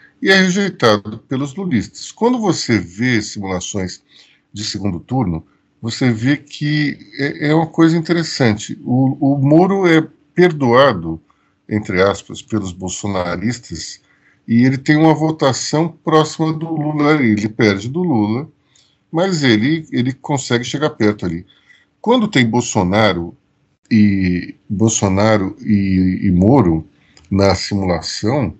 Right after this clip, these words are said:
o número de abstenções é gigantesco. Ou seja, o, os lulistas não fazem um voto útil. Os bolsonaristas fazem.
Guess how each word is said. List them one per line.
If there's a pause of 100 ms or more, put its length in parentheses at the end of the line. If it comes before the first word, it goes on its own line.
(400)
o
número
de
abstenções
é
gigantesco. (880)
Ou
seja, (420)
o,
os
lulistas (200)
não
fazem
um
voto
útil. (880)
Os
bolsonaristas
fazem.